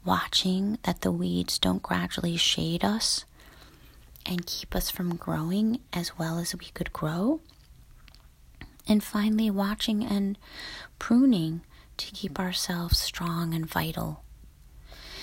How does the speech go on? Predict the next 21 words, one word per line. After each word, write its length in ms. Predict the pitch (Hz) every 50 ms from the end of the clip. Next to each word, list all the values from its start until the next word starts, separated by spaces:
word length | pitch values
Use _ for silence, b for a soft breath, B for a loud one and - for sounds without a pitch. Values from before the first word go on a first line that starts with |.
| B B B B
It 100 | 180 -
takes 340 | - - - 269 269 - - - -
effort. 440 | 165 156 - - 170 170 214 - - - - - - - - - - - - - - - - - - - - -
It 140 | - - -
can 260 | - - 196 196 202
be 140 | 233 262 269
frustrating 800 | - - - - - - - - - 165 165 165 165 165 170
at 140 | - - -
times, 640 | - - 170 165 160 165 180 208 254 277 - - - - - B B B B B B B B B B B -
but 180 | - - -
when 160 | 196 190 185
you 120 | 185 185 190
step 520 | - - - - - - - 214 240 277 - - -
back 580 | - - 196 175 160 - - - - - - - - - - - - - - - - - - - - -
and 140 | - - -
you 220 | - - - 208 196 190
look 320 | 208 208 233 - - - -
at 280 | - - - - - -
your 120 | 220 208 - -
beautiful 560 | - 208 202 196 - 208 214 - - 220 214 208
wild 680 | 208 190 180 180 180 190 196 202 202 196 214 - -